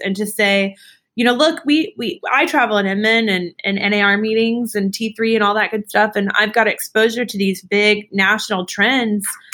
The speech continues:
um, that, that many of my members are never gonna get because they can't travel like that and they're not going to." And so I wanted to kind of bring that conversation back home to them.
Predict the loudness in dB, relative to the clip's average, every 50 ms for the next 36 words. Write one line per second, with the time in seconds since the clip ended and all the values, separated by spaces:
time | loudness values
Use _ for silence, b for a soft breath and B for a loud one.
0 | B B B B B 0 2 4 4 2 0 0 0 0 0 0 -2 -2 -2 -2
1 | -2 -4 -2 0 2 2 4 4 4 4 4 2 2 2 2 2 2 2 2 2
2 | 2 2 2 2 0 0 0 0 0 0 -2 -2 -2 -6 _ -6 -2 -2 -2 -2
3 | -2 -4 -4 -4 -4 -4 -2 -2 -2 -2 -2 -4 _ _ _ _ -8 -6 -6 -4
4 | -4 -6 -8 -4 -2 -2 -2 0 0 0 0 0 0 0 0 2 2 0 0 0
5 | 0 2 2 0 -2 -2 -2 -2 -2 -2 -2 -4 -6 B B B B B B B
6 | B -2 0 2 2 2 4 4 4 4 4 4 2 0 -2 -2 0 0 0 0
7 | 2 2 2 2 2 2 0 0 0 -2 -2 0 0 0 0 0 -2 -4 -2 -2
8 | -4 -4 -2 -2 -2 -2 -2 -2 -2 -2 0 0 -2 -2 -4 -2 0 0 0 0
9 | -2 -4 -10